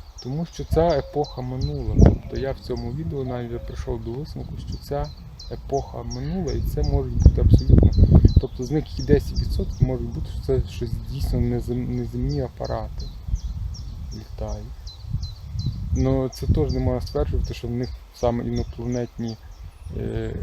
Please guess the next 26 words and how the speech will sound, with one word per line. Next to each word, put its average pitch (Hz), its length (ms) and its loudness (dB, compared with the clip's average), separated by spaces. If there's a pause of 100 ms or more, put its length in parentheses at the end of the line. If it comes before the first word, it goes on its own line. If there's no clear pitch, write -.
гуманоїди, 120 880 4
такі - 220 -2
як 117 140 -2
ми, 120 140 4
си-, - 300 2
сидять - 440 2
в - 100 6
тих - 180 4
апаратах. - 600 2
Я 131 140 4
думаю, 156 280 0
що - 160 -2
їх 143 100 -6
просто - 320 -4
дуже-дуже 127 560 -4
мало. 107 280 -8 (400)
Що 131 200 -2
є, 151 260 0
ну, 123 120 -4
їх 123 400 -8 (320)
тро-, 151 160 -4
просто... 139 440 -8 (1080)
е, 113 580 -8 (240)
мізер, 127 520 0 (160)
можна 135 240 -14
сказати. - 320 -12